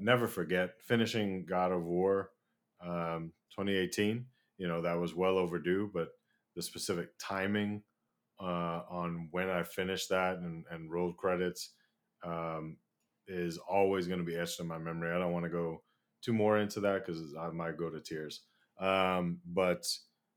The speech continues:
uh, definitely looking forward to, I would say the biggest thing of twenty twenty-two for me was, uh, apparently PlayStation. Like, the, you know, the, the Xbox and PlayStation, I think Nintendo as well,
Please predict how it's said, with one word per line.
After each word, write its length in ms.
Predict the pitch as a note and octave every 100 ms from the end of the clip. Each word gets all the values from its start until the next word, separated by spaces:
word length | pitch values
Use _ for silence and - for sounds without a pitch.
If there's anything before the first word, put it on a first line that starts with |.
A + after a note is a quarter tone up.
| _ F2+
uh, 340 | E2+ E2+ E2 - _ _ _ _ F#2+
definitely 480 | F2+ B2+ C3 B2 A2+
looking 360 | G#2 G#2 G#2+ F#2
forward 480 | - G2 F#2+ F2+ -
to, 160 | F#2 F#2
I 100 | B2+
would 160 | C#3
say 260 | D3+ C#3 C3+ - _ G2
the 100 | F2
biggest 440 | E2+ A#2 A#2+ -
thing 200 | A#2+ A2
of 120 | F#2
twenty 220 | - G2+
twenty-two 380 | F#2 G2 F2+ F#2
for 140 | - E2+
me 340 | G2+ G#2 F#2
was, 400 | F2 E2+ D#2+ - _ _ _ _ F2+
uh, 380 | F2+ F2 E2+ D#2+ -
apparently 460 | F2+ C#3+ D3 G2+
PlayStation. 720 | F2+ F#2+ E2+ - C#2+ - C2+ - _ _ _ _ -
Like, 340 | E2+ E2+ E2 F2+
the, 160 | F#2 - G#2+
you 160 | A2
know, 260 | G2 F2+ F2
the, 220 | F#2+ F#2
the 240 | G2 F#2+ A2+
Xbox 380 | A2+ A#2 A2 G#2+
and 100 | F2+
PlayStation, 800 | G#2 G2+ A2 G#2 A#2 G#2+ G#2+ G#2
I 100 | -
think 220 | B2+ A2
Nintendo 540 | F2+ F2 G2+ G2+ F#2
as 80 | E2+
well, 340 | F#2 F#2+ F#2+